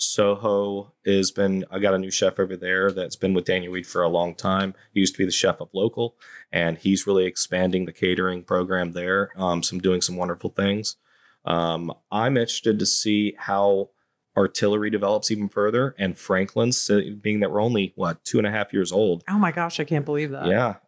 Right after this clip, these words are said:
Speaker 1: it's, uh, it's ever growing and expanding, and just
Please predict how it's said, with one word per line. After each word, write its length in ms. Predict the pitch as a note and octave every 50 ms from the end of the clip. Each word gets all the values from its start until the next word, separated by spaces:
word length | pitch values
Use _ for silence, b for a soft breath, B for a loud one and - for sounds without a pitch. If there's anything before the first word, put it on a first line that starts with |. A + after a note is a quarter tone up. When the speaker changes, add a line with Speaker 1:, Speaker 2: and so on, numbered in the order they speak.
| _ -
Speaker 1:
it's, 360 | - G2+ G2 - - - -
uh, 400 | G#2+ G2 F#2 F#2 F#2 F2+ F2+ F2+ -
it's 200 | - A2+ A2 - -
ever 220 | G2 G2+ A2 A2
growing 420 | G2+ G#2 G2+ G2+ G#2 A2 A2+ A2 G2
and 80 | F2+
expanding, 680 | F2+ - - - - F#2 F#2 G2 G#2 G#2+ A#2 A#2+ A#2 G#2+
and 580 | - F#2 F#2 F#2 F2+ F2+ F2 F2 F2 E2+ -
just 300 | - G2+ G2+ F#2+ - -